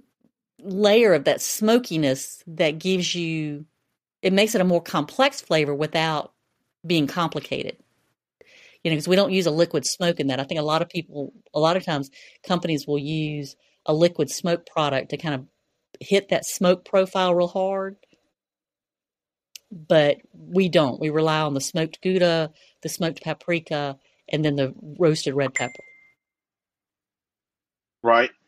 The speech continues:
Speaker 2: Yeah, I feel like, especially with that one, it, it gave it some real depth.
Speaker 1: Mm-hmm, mm-hmm. It is very popular. So it's, it's probably our best seller. It's, you know, it's,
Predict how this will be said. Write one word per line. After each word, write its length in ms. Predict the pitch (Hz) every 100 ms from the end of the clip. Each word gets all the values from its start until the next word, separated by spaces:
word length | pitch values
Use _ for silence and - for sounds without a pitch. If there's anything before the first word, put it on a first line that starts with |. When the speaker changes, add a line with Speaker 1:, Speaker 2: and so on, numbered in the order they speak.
| _ _
Speaker 2:
Yeah, 280 | 117 143 143 -
I 160 | 156
feel 280 | 170 220 208
like, 360 | 165 135 117 _
especially 560 | 127 - 165 190 - 160
with 140 | 117
that 280 | 110 104 -
one, 320 | 139 143 147 - _ _ _ _ _ -
it, 200 | 156 -
it 260 | 160 156 123
gave 360 | 135 151 151
it 160 | 143 -
some 320 | - 113 104
real 400 | 117 127 120 98 -
depth. 520 | 113 107 - - - _ _ _ _ _
Speaker 1:
Mm-hmm, 600 | 190 180 190 214 226 -
mm-hmm. 260 | 160 160 170 - _ _ _ _ _ _ _
It 120 | 208 277
is 120 | 269
very 220 | 214 208
popular. 340 | 208 190 160
So 100 | 165
it's, 340 | 175 185 - -
it's 160 | 175
probably 240 | - 247 277
our 100 | 147
best 280 | 151 151 -
seller. 260 | 147 -
It's, 240 | 147 - 175
you 120 | 165
know, 80 | 151
it's, 200 | 160